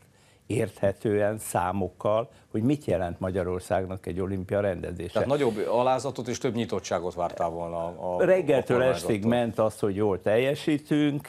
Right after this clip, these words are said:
Speaker 1: rezsicsökkentés, és az olimpiáról semmi értelmes, ö, ö, kommunikáció nem volt a plakátokon kívül.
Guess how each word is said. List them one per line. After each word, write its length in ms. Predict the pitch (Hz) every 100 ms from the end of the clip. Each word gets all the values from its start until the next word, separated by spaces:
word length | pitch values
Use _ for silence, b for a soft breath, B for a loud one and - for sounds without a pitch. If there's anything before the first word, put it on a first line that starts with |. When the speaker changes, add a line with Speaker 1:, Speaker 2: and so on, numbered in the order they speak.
| 113
Speaker 1:
rezsicsökkentés, 1080 | 110 127 143 143 139 139 151 135 127 123 -
és 180 | 107 -
az 120 | 95
olimpiáról 800 | 113 117 104 107 101 101 101 104 B B B B
semmi 500 | - - 151 139 107
értelmes, 880 | 98 101 - 95 92 95 90 - -
ö, 260 | 92 90 - -
ö, 240 | 101 90 87 123 -
kommunikáció 1000 | 117 117 101 92 95 87 - 101 90 92 B B B B _ -
nem 280 | 85 110 110
volt 440 | 98 98 101 98 -
a 80 | -
plakátokon 840 | - 110 - 90 - 101 - 80
kívül. 480 | 78 98 92 90 78